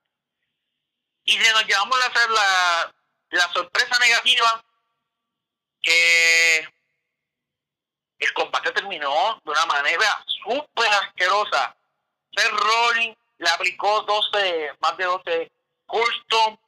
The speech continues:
más o menos por así. Eh, usó muchos objetos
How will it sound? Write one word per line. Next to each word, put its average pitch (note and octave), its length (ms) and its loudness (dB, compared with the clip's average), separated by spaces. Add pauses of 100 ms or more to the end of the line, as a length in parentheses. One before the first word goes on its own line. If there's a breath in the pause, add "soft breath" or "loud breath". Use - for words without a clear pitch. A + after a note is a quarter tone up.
(140)
más D#3+ 140 0
o F3 40 -2
menos F#3 240 -2
por F3 200 -2
así. - 360 -2 (960)
Eh, D#3+ 680 2 (160)
usó D#3+ 280 -2
muchos G3+ 460 -2
objetos G#3 920 0